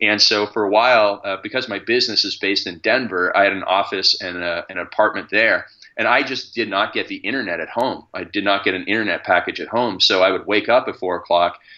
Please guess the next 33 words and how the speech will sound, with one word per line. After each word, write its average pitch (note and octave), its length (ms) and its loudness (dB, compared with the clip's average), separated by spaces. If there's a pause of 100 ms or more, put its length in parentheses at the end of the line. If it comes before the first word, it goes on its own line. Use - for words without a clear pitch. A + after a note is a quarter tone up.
and G2+ 80 -4
I F#2 60 0
wasn't G#2 260 2
going G#2+ 220 0
to F2+ 40 -4
the E2 40 -2
office G2 400 0
until F2 460 -6 (360)
eight B2+ 160 2
o'clock. F2 440 -2 (260)
Well, G2+ 280 0
I A2 100 -2
had A#2 300 0 (300)
two - 160 -6
or A#2 60 -2
three G#2 200 -4
hours. F#2+ 480 2
I F#2+ 180 -4 (140)
also G2 300 -2
went F#2+ 140 -6
to F#2+ 80 -10
the E2+ 60 -8
gym A2+ 280 0
before F#2+ 320 -2
work. G#2+ 380 0 (160)
I C3 60 0
had C3+ 100 2
at A2 40 0
least A#2 220 -2
two C3 160 -2
hours A2 360 2
in F#2+ 80 -12
there F#2 360 -8